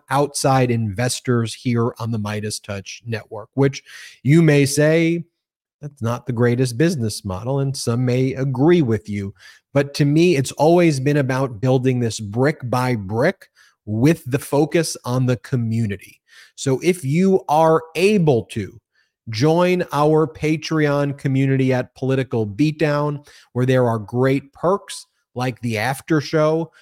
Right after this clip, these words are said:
where it's an exclusive podcast where Michael Cohen and myself, but more frequently Cohen, shares aspects of his life that have never been revealed before. He previously did ones about his experience while he was in prison.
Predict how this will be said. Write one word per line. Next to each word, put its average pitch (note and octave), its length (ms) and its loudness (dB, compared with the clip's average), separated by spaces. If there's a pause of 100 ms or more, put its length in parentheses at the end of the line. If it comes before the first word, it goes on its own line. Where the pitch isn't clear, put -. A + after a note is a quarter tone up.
(140)
where B2 180 -2
it's A#2 120 -6
an A#2+ 120 -2
exclusive C3+ 840 -2
podcast C#3 840 -4
where A#2+ 360 -2 (240)
Michael C3+ 400 -2
Cohen D3 440 0
and A#2+ 120 -2
myself, E3+ 640 -2
but C3 140 -4
more E3+ 180 0
frequently D#3 540 0
Cohen, D3 480 -2 (220)
shares E3 440 2
aspects D#3 600 -2
of C#3 120 0
his B2+ 200 -4
life C#3 300 -2
that B2+ 120 -2
have A#2+ 180 -4
never D3+ 400 0
been C#3+ 240 0
revealed A#2+ 640 0
before. D3+ 560 -2 (280)
He A#2+ 120 -4
previously C3+ 760 0
did B2 240 -2
ones B2+ 280 -2
about A2+ 280 -4
his A2 180 -6
experience C#3 880 -2
while B2 320 -2
he B2+ 160 -2
was A2 320 -4
in G#2+ 200 -20
prison. D#3+ 520 0